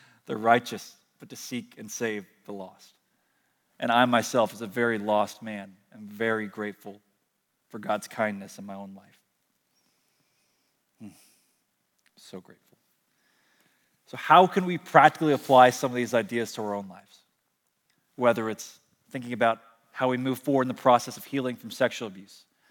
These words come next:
or the process of recovering from a domestic abusive relationship. I would say there's one resource I want to point you guys towards. Uh, and each of these struggles we'll be going through in this series,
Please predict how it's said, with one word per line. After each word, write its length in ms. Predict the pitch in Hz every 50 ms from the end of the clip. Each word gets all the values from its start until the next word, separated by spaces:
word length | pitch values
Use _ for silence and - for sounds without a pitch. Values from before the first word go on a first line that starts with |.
| _ _ _ _ _ _ _
or 200 | 160 160 151 143
the 100 | 135 -
process 520 | - 143 139 139 135 - 147 131 - -
of 160 | 139 117 107
recovering 560 | 127 117 - - 147 147 123 139 143 139 135
from 180 | 127 147 135 135
a 20 |
domestic 520 | 127 107 131 131 135 131 131 - 147 - -
abusive 420 | 117 113 127 127 120 - 131 113 107 _ _
relationship. 640 | - 117 113 120 123 120 - 107 98 - - 104 _ _ _ _ _ _ _ _ _ _ _ _ _ _ _ _ _ _ _ _ _
I 40 | 117
would 120 | 117 104
say 300 | - - 151 135 127 120
there's 320 | 110 - - 135 131 117 123
one 300 | 117 127 135 151 165 170
resource 460 | 147 139 143 139 - 156 135 127 -
I 20 |
want 180 | 131 131 127 120
to 60 | -
point 220 | - 139 135 - -
you 60 | 127
guys 240 | 123 120 113 107 -
towards. 440 | - 120 113 107 101 - - - _ _ _ _ _ _ _ _
Uh, 300 | - 120 117 107 101 98 90 - _ _ _ _ _
and 140 | 127 127 120 - _
each 220 | 156 185 185 -
of 80 | 220 185
these 160 | 180 185 156
struggles 440 | - - - 170 156 156 160 151 131
we'll 80 | 151 139
be 100 | 139 135
going 200 | 139 139 147 139
through 140 | - 147
in 80 | 135 127
this 140 | 127 120 -
series, 580 | - - 151 165 160 143 117 110 104 - -